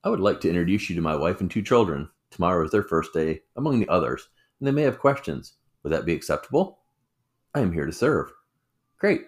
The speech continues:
I'll see you tomorrow then." "I am here to serve you." Leonardo spoke again and then returned looking at the floor. Trent decided to let it go and turned and left. As the sash guided him back towards the reception desk, he had a curious,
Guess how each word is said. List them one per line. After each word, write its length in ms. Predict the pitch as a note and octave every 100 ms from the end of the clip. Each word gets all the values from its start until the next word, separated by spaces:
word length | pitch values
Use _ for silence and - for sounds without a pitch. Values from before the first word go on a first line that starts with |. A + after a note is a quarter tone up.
| -
I'll 120 | F2+
see 180 | - E2
you 120 | D#2+
tomorrow 260 | - - E2+
then." 240 | C#2+ B1+ - _ _ _ -
"I 80 | F2+
am 100 | F2
here 140 | G#2
to 60 | A2+
serve 260 | A#2+ A#3 C3
you." 240 | C2 - _ _ _ _ _ -
Leonardo 440 | E2 D2 C#2+ C#2+
spoke 320 | - E2 D#2
again 340 | D2 C#2+ D#2+ C#2
and 100 | C#2
then 120 | D2
returned 400 | C#2+ - E2 C#2
looking 240 | D#2 D#2
at 80 | D2
the 80 | -
floor. 420 | - D2+ F2 - _ _ _ _ _ _ _ _
Trent 180 | - -
decided 320 | C3 A#2+ A2+
to 60 | F#2
let 200 | E2 D#2+
it 120 | C2+
go 220 | E2 D2+
and 120 | D2 -
turned 260 | E2+ E2
and 120 | D2+
left. 400 | C#2+ D2+ D2 - _ _ _ _ _ _ _ _
As 140 | G2 G#2
the 80 | G2+
sash 340 | G#2 B2+ -
guided 240 | F2 F#2
him 120 | G#2 F#2+
back 240 | F2 -
towards 220 | G2+ G#2
the 60 | A2+
reception 480 | A#2 A#2 F#2+ - D2
desk, 400 | D2+ E2 - - _ _ _ -
he 100 | G#3
had 120 | B3+
a 40 |
curious, 600 | - - B2 A#2+ F#2 -